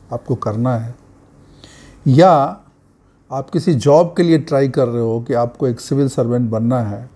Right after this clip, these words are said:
किसी प्राइवेट कंपनी में ज्वाइन करते हो तो दस पन्द्रह साल के बाद उस कंपनी का या किसी और कंपनी का, उसी लेवल के कंपनी का आपको सीईओ बनना है,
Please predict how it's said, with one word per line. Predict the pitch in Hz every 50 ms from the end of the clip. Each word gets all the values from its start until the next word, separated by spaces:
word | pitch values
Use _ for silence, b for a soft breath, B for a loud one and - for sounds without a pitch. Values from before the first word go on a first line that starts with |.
| _ _ _ B B B B B B B B B B B
किसी | - 139 - - 160
प्राइवेट | - 156 147 165 190 208 -
कंपनी | - 196 175 160 143 156 165
में | 165 160 135
ज्वाइन | 123 139 139 147 147 131
करते | 139 127 - - -
हो | 127 120 127 143
तो | 143 - 143
दस | 120 143 135 - - -
पन्द्रह | 135 135 135 143 139
साल | - - 135 131
के | 131 143 127
बाद | 120 127 139 135 120 107
उस | - 113 -
कंपनी | - - 127 131 139 147 151 143
का | 131 - 143
या | 139 127
किसी | - - 131 - - 139
और | 139 165 170
कंपनी | 170 156 135 117 - - 120 113 110
का, | - 107 101
उसी | 104 117 120 - 180 156
लेवल | 135 123 127 139 139
के | 135 123
कंपनी | - 131 113 117 123 135 127 117
का | 123 117 110 110 - - _ _ B B B B B B B B B B B B 120
आपको | 127 - - - 131
सीईओ | - - - 190 180 175 196 190 170
बनना | 127 131 120 117 113 107 101
है, | 95 101 110 120 -